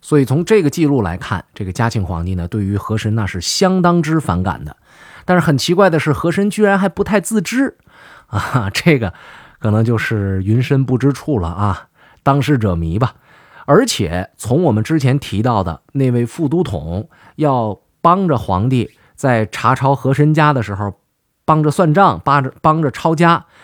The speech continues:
这也说明一件什么事儿呢？就说明除了皇帝本人以外啊，这嘉庆皇帝本人以外，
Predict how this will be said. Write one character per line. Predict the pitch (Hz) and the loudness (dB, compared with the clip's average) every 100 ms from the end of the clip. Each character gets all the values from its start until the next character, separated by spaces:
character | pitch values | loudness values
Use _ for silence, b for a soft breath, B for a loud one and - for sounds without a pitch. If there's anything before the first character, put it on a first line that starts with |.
| B B | B B
这 | 170 | 0
也 | 120 | 2
说 | 156 | 2
明 | 151 139 | 2 2
一 | 135 | 2
件 | 147 | 0
什 | 123 110 | 0 0
么 | 135 | 2
事 | |
儿 | 151 | 2
呢？ | 117 101 B B B | 0 -2 B B B
就 | - 151 | -4 -2
说 | - 180 | 0 2
明 | 156 151 | 2 0
除 | - 131 175 | -4 -2 0
了 | 180 135 | 2 0
皇 | - 104 131 | 0 0 0
帝 | 175 143 | 0 -2
本 | - 85 | -2 -4
人 | 80 117 143 | -2 -2 -2
以 | 87 | 0
外 | 127 123 | 0 -2
啊， | 95 98 | -6 -8
这 | 82 87 | -8 -4
嘉 | 123 123 | -2 0
庆 | 123 | -2
皇 | 101 104 | -2 -2
帝 | 110 | -2
本 | 101 80 | -2 -4
人 | 104 107 | -2 0
以 | |
外， | 107 127 | 2 0